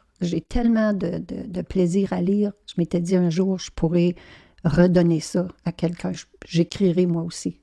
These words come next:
Je voulais absolument. Et, euh, la raison pour laquelle ça a pris tellement de temps, c'est que j'ai toujours été trop pressée. Parce que, tu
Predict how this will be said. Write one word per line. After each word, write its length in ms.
Je 160
voulais 300
absolument. 560
Et, 420
euh, 140
la 120
raison 300
pour 140
laquelle 320
ça 160
a 80
pris 360
tellement 360
de 60
temps, 300
c'est 220
que 240
j'ai 180
toujours 360
été 260
trop 300
pressée. 640
Parce 320
que, 440
tu 60